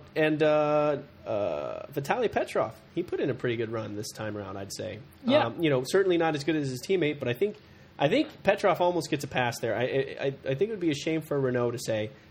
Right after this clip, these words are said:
Speaker 1: Petrov's gotta go 'cause he's not as good as Ku-, uh, Kubica. I think Kubica definitely is a very strong talent,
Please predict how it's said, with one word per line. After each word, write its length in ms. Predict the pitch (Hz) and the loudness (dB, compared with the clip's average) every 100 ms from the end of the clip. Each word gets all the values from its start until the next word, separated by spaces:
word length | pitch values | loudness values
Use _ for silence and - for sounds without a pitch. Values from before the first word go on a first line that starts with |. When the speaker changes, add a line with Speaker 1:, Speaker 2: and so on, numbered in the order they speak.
| - | -2
Speaker 1:
Petrov's 400 | 135 139 139 127 | 0 2 2 2
gotta 200 | 135 120 | 2 0
go 260 | 110 123 117 | 2 0 0
'cause 200 | - 113 | -4 -8
he's 140 | 110 | -4
not 220 | 120 117 110 | -2 0 -2
as 120 | 104 | -2
good 160 | 113 | -2
as 140 | 107 - | -4 -6
Ku-, 180 | - - | -14 -10
uh, 160 | 113 101 - | -6 -6 -4
Kubica. 280 | 123 107 - | -4 -4 -6
I 100 | - | -4
think 260 | - 156 | -2 0
Kubica 440 | 147 180 - 143 139 | 2 2 2 -2 0
definitely 420 | 139 - 131 123 | -2 0 -2 -2
is 420 | 123 117 110 - - - - - - | -2 -2 -2 -4 -14 -20 -20 -20 -8
a 80 | 123 | -6
very 540 | 120 123 143 135 123 | -4 2 4 6 4
strong 300 | 120 127 120 | 0 -2 -2
talent, 400 | 117 117 113 113 | -4 -6 -6 -8